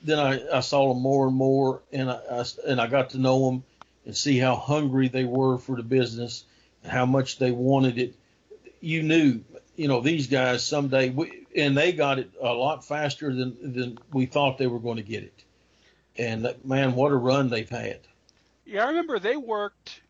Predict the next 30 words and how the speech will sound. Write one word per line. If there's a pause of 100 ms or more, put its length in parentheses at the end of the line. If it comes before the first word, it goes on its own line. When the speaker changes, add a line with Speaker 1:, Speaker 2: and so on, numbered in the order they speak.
Speaker 2:
they
worked
a
couple
times (640)
for, (280)
for,
for
Danny
when, (340)
I
remember
there
was
a
show
down
on
the
eastern
shore
of
Maryland
at
a
high
school (640)
where
they
worked